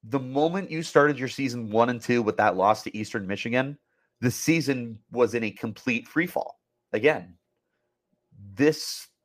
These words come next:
this was not the way this year was supposed to go. You weren't supposed to win a national title, but you also weren't supposed to be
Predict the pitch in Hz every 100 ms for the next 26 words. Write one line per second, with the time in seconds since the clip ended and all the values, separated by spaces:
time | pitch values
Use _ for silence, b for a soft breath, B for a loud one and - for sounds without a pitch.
0 | _ 117 139 131 107 117 127 139 151 147
1 | 127 123 117 113 110 104 98 95 - 92
2 | - - - - _ _ _ _ _ _
3 | - 117 131 151 156 160 156 139 135 135
4 | 117 123 120 117 98 _ - 107 117 113
5 | 98 90 120 180 135 160 - _ _ _
6 | _ _ _ _ _ 123 120 113 151 147
7 | 120 123 - 113 123 117 - 113 110 110
8 | 107 104